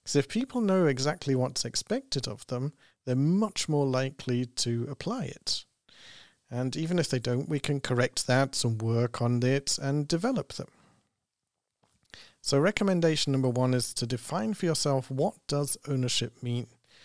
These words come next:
What behaviors are ownership? What behaviors are not ownership? And how you would like that implemented. We can, of course, motivate a team to do this, because if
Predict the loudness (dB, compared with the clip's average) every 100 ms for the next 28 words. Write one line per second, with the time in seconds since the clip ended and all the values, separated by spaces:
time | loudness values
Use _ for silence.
0 | -20 _ -4 0 0 2 2 2 0 0
1 | 2 2 2 0 0 2 2 0 -10 _
2 | _ -20 _ -14 -8 -4 0 0 0 -2
3 | 0 0 2 2 2 2 2 0 -2 -14
4 | _ _ -20 _ -4 -2 0 0 2 2
5 | 2 0 0 -2 -2 -6 -6 -4 -4 -6
6 | -10 -8 -8 -8 -12 -18 _ _ _ _
7 | _ _ _ -20 -20 _ 0 4 4 4
8 | 2 0 2 4 4 4 2 0 0 -2
9 | -4 -4 -6 -8 -10 -10 -10 -8 -10 -4
10 | 0 2 2